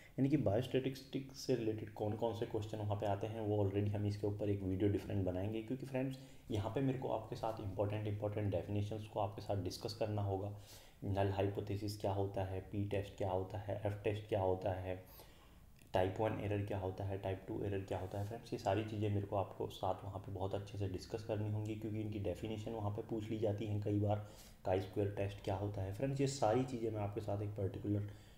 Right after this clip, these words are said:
different video में discuss करूँगा in future। अभी आप इतना समझ लीजिए कि इससे भी question आते हैं friends, और आपको ये चीज़ें याद कर लेनी है। Friends, आप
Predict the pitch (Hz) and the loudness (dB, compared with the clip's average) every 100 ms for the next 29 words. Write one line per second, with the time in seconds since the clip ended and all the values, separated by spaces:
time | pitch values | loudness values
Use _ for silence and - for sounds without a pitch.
0 | - 104 101 104 104 104 101 101 87 - | -2 2 6 6 4 4 4 2 0 -2
1 | - 113 117 113 117 110 110 104 117 135 | -4 -2 -2 0 -2 -2 -2 0 0 -2
2 | - - - - 101 131 131 127 131 131 | -8 -18 -16 -6 2 6 6 4 0 0
3 | 123 120 120 117 113 117 104 113 113 110 | 2 2 0 0 0 -2 0 -2 0 0
4 | 104 107 110 98 110 110 107 101 104 104 | -2 -2 -2 0 0 -2 0 0 2 0
5 | 92 92 110 101 101 101 101 151 - - | 0 0 4 6 6 4 2 0 -2 -14
6 | - - 110 101 101 90 87 87 92 147 | -18 2 8 8 8 0 0 -2 0 2
7 | 156 151 147 | 4 2 0